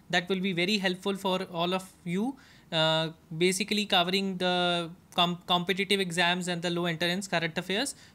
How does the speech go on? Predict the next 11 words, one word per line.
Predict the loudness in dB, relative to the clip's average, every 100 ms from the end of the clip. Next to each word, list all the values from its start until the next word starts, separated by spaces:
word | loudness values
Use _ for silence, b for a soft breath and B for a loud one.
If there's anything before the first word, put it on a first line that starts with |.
| 0
So | 2 4
let's | 2 2
begin। | 0 2 2 -2 -10 -20 _ -20 _ -20 -20 -20 -20 -20 -20 B B B -6
The | 0
first | 0 0 0 2
part | 4 2 -4 -4
is | -2 -2 -2
awards। | 0 0 0 -2 -4 -6 B B B B
So | -4 -4 -2 0
A, | 0 0 -4
The | -6